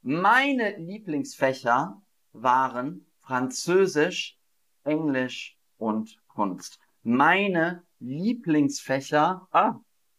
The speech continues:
die Fächer, die ich gut fand, meine Lieblingsfächer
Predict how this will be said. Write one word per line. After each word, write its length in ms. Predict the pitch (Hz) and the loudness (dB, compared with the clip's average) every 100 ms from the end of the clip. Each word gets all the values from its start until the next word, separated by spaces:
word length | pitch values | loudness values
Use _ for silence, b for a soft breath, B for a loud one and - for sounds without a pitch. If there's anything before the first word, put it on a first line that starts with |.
| _ | _
die 80 | 123 | -12
Fächer, 600 | 120 156 156 151 143 139 - | 0 0 2 2 2 0 -8
die 180 | 127 - | -10 -10
ich 260 | 120 _ | -12 _
gut 320 | - 208 240 - | -2 -2 -2 -2
fand, 520 | 131 131 170 196 - _ _ _ | 2 2 2 -6 -14 _ _ _
meine 360 | 123 135 151 151 | -2 0 2 0
Lieblingsfächer 1080 | 143 208 220 175 147 - 151 151 156 156 - | -2 -4 -4 -4 -2 0 0 2 0 0 -6